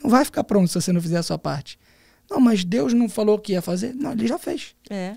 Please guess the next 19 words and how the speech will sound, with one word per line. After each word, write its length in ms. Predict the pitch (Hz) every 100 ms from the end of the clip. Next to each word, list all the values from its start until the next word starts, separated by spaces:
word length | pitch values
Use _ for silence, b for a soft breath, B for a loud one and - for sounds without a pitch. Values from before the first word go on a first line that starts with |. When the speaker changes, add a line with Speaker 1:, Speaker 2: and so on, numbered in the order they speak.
| _
Speaker 1:
Tá 120 | -
faltando 280 | 175 190 220
só 160 | - 359
a 40 |
sua 160 | - 240
parte. 280 | 254 190 208
Speaker 2:
É. 180 | 202 214
<laughs> 320 | 247 - 254 226
Sim, 300 | - 240 -
a 80 | 226
Speaker 1:
Só 140 | 233
Speaker 2:
parte 220 | 240 240
Speaker 1:
isso. 100 | -
Speaker 2:
dele 240 | 220 247 294
ele 160 | 311
fez. 340 | - 320 240 165
Speaker 1:
Já 160 | 220
tá 180 | 269 349
feito. 380 | - 240 196